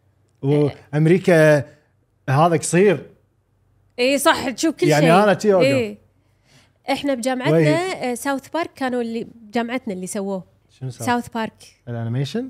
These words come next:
Speaker 1: إي.
Speaker 2: إي.
Speaker 1: هم كانوا من كولورادو، من بولدر. ف-، في هالفترة طلع شيء اسمه ناب-، نابستر، اللي تبوق أغاني، تبوق أفلام، هذا ال-،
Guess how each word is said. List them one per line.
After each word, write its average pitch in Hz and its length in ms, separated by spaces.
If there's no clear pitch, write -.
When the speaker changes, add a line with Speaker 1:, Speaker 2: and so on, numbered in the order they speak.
Speaker 1:
إي. 202 280
Speaker 2:
إي. 127 180
Speaker 1:
هم 240 180
كانوا 240 240
من 247 220
كولورادو، 208 460
من 226 160
بولدر. 214 340
ف-، - 100
في 240 120
هالفترة 330 600
طلع 294 240
شيء 320 280
اسمه 254 220
ناب-، 240 300
نابستر، 233 680
اللي 214 680
تبوق 226 280
أغاني، 220 360
تبوق 208 260
أفلام، 214 540
هذا 214 280
ال-، 190 420